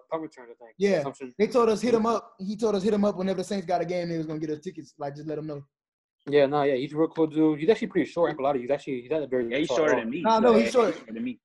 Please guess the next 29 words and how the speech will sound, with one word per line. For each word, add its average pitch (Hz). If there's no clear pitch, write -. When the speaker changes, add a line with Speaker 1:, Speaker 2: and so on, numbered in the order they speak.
Speaker 2:
'Cause 202
we, 240
uh, 196
when 180
we 208
was 208
at 190
the 170
game 190
in 170
Atlanta, 170
we, 165
his 180
dad 180
sat 185
right 165
behind 170
us 151
and 156
his, 147
uh, 139
I 135
think 160
his 147
stepmom, 156
and 147
they 165
was 160
like 143